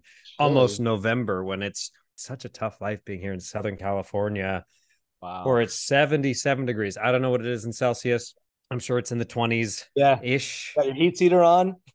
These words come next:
Speaker 1: Yeah. <laughs>
Speaker 2: In the car?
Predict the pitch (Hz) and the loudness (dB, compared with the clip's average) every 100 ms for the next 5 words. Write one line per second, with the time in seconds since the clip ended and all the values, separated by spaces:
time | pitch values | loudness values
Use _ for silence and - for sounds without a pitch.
0 | _ _ _ _ - - - - - - | _ _ _ _ -20 -20 -20 -20 -20 -16
1 | - 147 123 - - 196 185 - 403 - | -2 -2 -2 -10 -2 0 2 2 2 0
2 | 427 _ 370 - - 370 147 349 160 160 | 0 _ -2 0 -2 -2 2 4 4 4